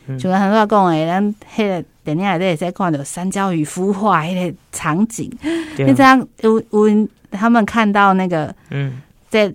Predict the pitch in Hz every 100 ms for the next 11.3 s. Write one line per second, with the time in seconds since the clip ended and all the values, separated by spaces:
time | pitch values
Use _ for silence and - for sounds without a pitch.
0 | - - 208 214 214 180 170 - 170 165
1 | 165 175 196 208 190 185 180 208 208 165
2 | 165 156 156 226 247 233 202 208 214 165
3 | 160 131 139 135 - - 131 147 - 135
4 | 139 135 269 170 139 127 139 131 - 135
5 | 143 214 233 269 214 196 240 220 254 233
6 | 233 226 160 151 214 165 139 170 170 165
7 | 165 185 151 156 151 143 139 - 185 _
8 | - - 131 120 160 170 262 269 208 165
9 | 151 - _ _ - 262 185 151 151 156
10 | 143 143 139 131 139 - 160 151 151 156
11 | 190 180 190